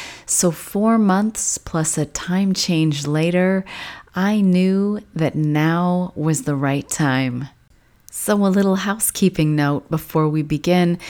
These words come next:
You can pair your Philips Hue lights to any smart home assistant. So no matter which one you have, they'll work.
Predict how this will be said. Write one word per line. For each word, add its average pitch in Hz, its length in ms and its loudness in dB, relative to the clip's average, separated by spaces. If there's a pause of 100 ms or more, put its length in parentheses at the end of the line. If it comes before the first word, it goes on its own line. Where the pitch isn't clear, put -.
(240)
You 214 180 2
can 202 300 0
pair 240 520 0
your 185 220 2
Philips 147 640 -2
Hue 151 160 2
lights 143 540 0
to - 260 -2
any 202 280 2
smart 185 540 0
home 160 320 0
assistant. - 840 -4 (420)
So - 240 -2
no 190 80 4
matter 180 280 2
which 170 440 -2
one 202 180 0
you 208 140 0
have, 143 760 -2 (200)
they'll 175 400 2
work. 170 560 -2